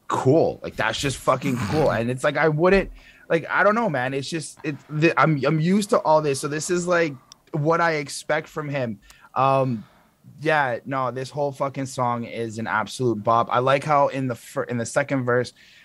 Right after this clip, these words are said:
uh, he explains, like, sometimes this shit isn't planned, right? "Yo, not planned, but I got to jump out and wing it and spin it and ching it and fill it up and fling it." And it's just, like, sometimes you just gotta do what you gotta do. And that also ex-, that also shows you, like,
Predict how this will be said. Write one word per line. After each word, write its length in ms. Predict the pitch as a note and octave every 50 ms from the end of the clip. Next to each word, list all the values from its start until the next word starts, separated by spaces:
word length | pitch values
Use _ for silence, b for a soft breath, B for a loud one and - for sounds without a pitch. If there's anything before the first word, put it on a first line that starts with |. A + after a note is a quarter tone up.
| b b
uh, 420 | - A#2+ A#2+ A#2 A#2 A#2 A2+ G#2+
he 180 | - C3 C#3 C3+
explains, 420 | B2+ - - - D3+ F3 E3 C#3
like, 100 | B2+ A#2
sometimes 420 | - C3 B2+ B2+ C#3 C#3 C#3+ C3
this 100 | C3 B2+
shit 180 | - - C#3+ C3
isn't 240 | B2+ B2 A#2+ A2+ F#2+
planned, 300 | - - C3+ A#2+ G2 G2
right? 200 | G#2 A2 A#2 A2
"Yo, 220 | B2 C3+ C3 B2
not 280 | A#2 A#2 A2+ A2 - -
planned, 220 | - B2 A#2+ B2
but 100 | A#2 A2+
I 60 | A2+
got 240 | G#2+ A2 A2 A2+ G#2
to 100 | - A#2+
jump 260 | G#2 A#2 A#2 A2+ G2+ -
out 240 | F2 A2 A#2 A#2+ A#2
and 160 | A2 G#2+ G#2
wing 180 | A2+ A2+ A2+
it 100 | A#2 A2+
and 120 | A2 G#2+ G2+
spin 260 | - - B2 A#2 A#2
it 100 | A#2 A2+
and 140 | A2 A2 G2+
ching 200 | - - B2+ A#2+
it 80 | A#2+
and 160 | A2+ A2 G2+ -
fill 200 | - A#2+ A2+ A2+
it 80 | A2
up 120 | A2+ A2 A2+
and 140 | G2+ G2
fling 240 | - - C3 B2+ B2
it." 140 | A#2+ G2+ - b b b b b b
And 100 | A#2+ A#2+
it's 140 | B2 A#2 -
just, 220 | D3 C#3 B2+ -
like, 160 | D3+ C#3+ C3+ B2
sometimes 440 | - C3 C3 B2+ C#3 C3 C3 A#2+ A#2+
you 40 |
just 160 | B2 B2+ - -
gotta 160 | C#3+ C3+ B2+
do 220 | A#2 - B2 B2
what 180 | B2+ B2+ B2+ -
you 60 | B2
gotta 260 | B2 A#2+ A#2 A#2 A#2
do. 320 | A2 G2 A2 B2+ C#3 C#3 B2+
And 140 | A#2+ A#2+
that 120 | A#2+ A#2+ A#2
also 340 | A2+ B2+ B2 - - C#3 B2+
ex-, 200 | A2+ - - -
that 320 | - A#2+ A2 G2+ A2 A#2+
also 240 | B2 C3+ C3 - C3
shows 380 | - - - A#2+ C3 C#3 B2+
you, 80 | B2+ B2+
like, 200 | B2 A2+ G2 -